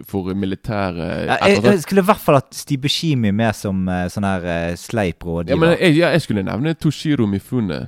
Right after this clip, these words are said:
Speaker 2: Ja, ja. Ja,
Speaker 1: Altså,
Speaker 2: han hadde vært kult.
Speaker 1: sant, litt, eh,
Speaker 2: Ja.
Speaker 1: litt
Speaker 2: Mm.
Speaker 1: japansk, liksom,
Speaker 2: Mm.
Speaker 1: da.
Speaker 2: Ja,
Speaker 1: At,
Speaker 2: ja.
Speaker 1: eh, det kunne vært kult, da.
Speaker 2: Mm. Nei, men det hadde vært kult.
Speaker 1: Er
Speaker 2: Eh,
Speaker 1: titelen på din film, da? Av-, er, er det bare Dune to?
Speaker 2: Da måtte det nesten blitt det, da.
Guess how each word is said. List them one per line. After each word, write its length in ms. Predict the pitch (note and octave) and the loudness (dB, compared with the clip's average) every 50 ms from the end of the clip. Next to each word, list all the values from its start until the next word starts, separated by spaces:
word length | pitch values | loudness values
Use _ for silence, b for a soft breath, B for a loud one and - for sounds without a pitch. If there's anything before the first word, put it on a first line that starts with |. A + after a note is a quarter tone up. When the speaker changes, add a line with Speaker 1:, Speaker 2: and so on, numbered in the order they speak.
| - _ - | -10 _ 4
Speaker 2:
Ja, 200 | C#3 D#3+ G3 A#3+ | 6 8 8 8
ja. 60 | B3 F#3+ | 8 6
Ja, 160 | C3 G2+ F#2 - - | 6 4 2 0 -2
Speaker 1:
Altså, 220 | - A#2+ C#3+ - B2+ | 0 2 4 6 6
Speaker 2:
han 120 | A#2+ A#2+ | 6 6
hadde 120 | A#2+ A#2+ A#2+ A#2 | 6 6 4 2
vært 80 | A2+ A2+ | 2 2
kult. 100 | B2+ C3+ | 2 2
Speaker 1:
sant, 200 | B2+ B2+ A#2+ - | 2 2 0 0
litt, 240 | B2+ B2+ B2+ - - | -2 -2 -2 -2 0
eh, 160 | A2+ G#2+ G#2 | 0 2 2
Speaker 2:
Ja. 120 | B2 B2 - | 2 2 0
Speaker 1:
litt 240 | F#2 A2 B2 - - | -2 -2 -4 -4 -2
Speaker 2:
Mm. 80 | A2+ | -2
Speaker 1:
japansk, 440 | A#2 A#2 A2+ F#2 - C#2+ C#2+ - - | 0 0 -2 -4 -6 -10 -10 -10 -12
liksom, 300 | - C2 B1 - D3+ C#3+ | -12 -10 -6 -4 -2 -2
Speaker 2:
Mm. 160 | B2+ F2+ - A2+ - | -2 -2 -4 -6 -6
Speaker 1:
da. 60 | - | -4
Speaker 2:
Ja, 100 | - C#3+ | -2 -2
Speaker 1:
At, 200 | F#3+ F#3 - D2 | -2 -2 -2 -4
Speaker 2:
ja. 80 | D2 D#2+ | -4 -4
Speaker 1:
eh, 40 | D#2 - _ _ _ _ _ _ _ _ | -4 -6 _ _ _ _ _ _ _ _
det 140 | - - - | -10 -8 -6
kunne 160 | - F#2+ F#2+ | -4 -4 -6
vært 60 | - - | -6 -6
kult, 220 | - D2 C#2+ - | -8 -8 -8 -10
da. 60 | - G2+ - _ _ - | -14 -16 -16 _ _ -10
Speaker 2:
Mm. 320 | B2 A#2+ F#2+ E2 G2+ A2 A2 _ _ _ _ _ _ _ _ _ _ _ - - B B B B B | -10 -8 -8 -10 -12 -14 -18 _ _ _ _ _ _ _ _ _ _ _ -20 -20 B B B B B
Nei, 80 | C#3+ D#3+ | 0 0
men 80 | F#3 F#3+ | 2 4
det 60 | F#3 | 4
hadde 100 | C#3+ G2+ G2 | 4 4 2
vært 80 | - - | 0 -2
kult. 200 | C#3 A2 - - | -6 -6 -4 -2
Speaker 1:
Er 100 | B2 A#2+ A#2+ | 0 2 4
Speaker 2:
Eh, 60 | B2 | 6
Speaker 1:
titelen 260 | G3+ F3+ - D#3 C#3+ | 6 4 4 2 -2
på 80 | - D#3 | 0 2
din 160 | D3 C3+ A#2 | 2 2 0
film, 200 | - - F2 D#2+ | 0 -2 -4 -4
da? 140 | E2 E2+ G2+ - _ - - | -4 -6 -8 -10 _ -4 -2
Av-, 100 | B2 C3+ - | 0 2 4
er, 120 | D#3+ E3 - | 4 4 4
er 100 | F3 G3 | 6 6
det 80 | G3 D#3+ | 6 6
bare 100 | B2 A#2+ A#2 | 4 4 2
Dune 220 | A2 C#3+ B2+ A2+ | 2 2 2 2
to? 280 | - - C3+ C#3+ D#3 D#3 _ _ - B B B B B B B B B _ - | 2 0 0 0 -2 -6 _ _ -20 B B B B B B B B B _ -6
Speaker 2:
Da 120 | B2 B2+ D#3+ | -2 0 2
måtte 220 | C#3 C3+ A2+ - | 2 0 -2 -2
det 100 | - F3 | -2 -2
nesten 260 | A2+ G2+ G#2+ - - D#3+ | 0 -2 -4 -4 -6 -6
blitt 240 | E3+ D#3 - _ | -6 -6 -6 _
det, 160 | - A#2+ F#2 D#2+ | -2 -2 -2 0
da. 120 | F2+ G#2 | -2 -4